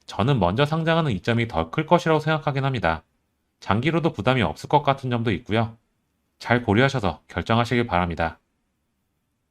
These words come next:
제 채널에서는 각 스펙의 청약일에 경쟁률 방송을 제공해드리니 많은 시청 부탁드립니다. 그리고 팔월 십구 일 토요일 밤 아홉 시에 셋째 주 공모주 정리와 넷째 주 스펙들에 대한 설명을 진행하는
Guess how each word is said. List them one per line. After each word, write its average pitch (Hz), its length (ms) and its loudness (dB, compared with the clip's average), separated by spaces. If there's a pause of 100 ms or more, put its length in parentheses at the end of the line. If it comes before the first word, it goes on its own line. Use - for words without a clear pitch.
(380)
제 - 120 -2
채널에서는 180 560 4
각 196 200 0
스펙의 175 360 0
청약일에 156 640 0
경쟁률 127 420 0
방송을 110 400 0
제공해드리니 101 800 -2
많은 87 220 0
시청 131 260 -6
부탁드립니다. 98 680 -2 (800)
그리고 135 240 0
팔월 180 240 6
십구 - 240 0
일 170 100 2
토요일 170 380 2 (100)
밤 92 160 2
아홉 92 220 4
시에 147 300 0 (480)
셋째 190 320 0
주 190 120 -2
공모주 117 360 0
정리와 101 540 0
넷째 87 300 -2
주 143 120 -6
스펙들에 139 600 -2
대한 120 360 2
설명을 143 360 2
진행하는 104 500 -2